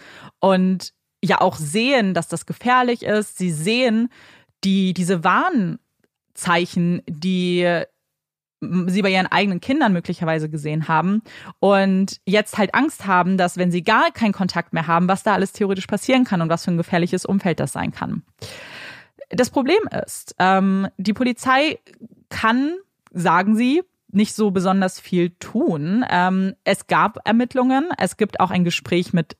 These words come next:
Jeff und der Polizei, was aufgezeichnet wurde, ähm, in dem ein Polizist ihm auch berichtet, dass es Vorwürfe gegen ihre Gruppe gibt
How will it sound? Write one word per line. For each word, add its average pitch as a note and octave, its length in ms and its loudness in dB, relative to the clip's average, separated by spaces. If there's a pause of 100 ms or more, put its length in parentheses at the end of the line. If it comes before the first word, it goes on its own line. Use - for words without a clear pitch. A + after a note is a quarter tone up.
Jeff F3 400 2
und A#3 160 0
der A#3+ 100 0
Polizei, A#3+ 580 0
was A#3 140 -4
aufgezeichnet A3+ 760 -2
wurde, A#3 340 2 (540)
ähm, G3+ 220 4
in G3+ 180 2
dem A3 500 2
ein G3+ 160 2
Polizist - 760 -2
ihm G#3+ 240 2
auch G3+ 260 0 (100)
berichtet, F3+ 800 -2 (160)
dass F#3 240 2
es F3 220 -2
Vorwürfe F#3 520 2
gegen D#3+ 500 -2
ihre E3 220 -2
Gruppe A#3+ 340 0
gibt G#3+ 380 -2